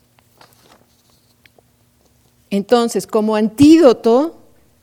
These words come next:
de la envidia y los celos, en esta práctica aprendemos a darnos atención cuidadosa y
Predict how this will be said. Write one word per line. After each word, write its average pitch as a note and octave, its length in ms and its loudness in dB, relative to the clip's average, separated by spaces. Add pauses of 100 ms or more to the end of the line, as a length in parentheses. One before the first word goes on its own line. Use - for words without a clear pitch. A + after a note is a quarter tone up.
(280)
de G#3 160 -2
la G#3+ 140 2
envidia B3 520 0
y A#3+ 80 0
los G3+ 160 -4
celos, A#3+ 600 -2 (1080)
en A3 220 -4
esta C4 360 -6
práctica B3+ 920 -8
aprendemos G#3+ 840 -4
a G#3 80 -6
darnos G#3+ 560 -10 (220)
atención G3+ 960 -12 (120)
cuidadosa F3+ 800 -16 (720)
y A#3 420 -12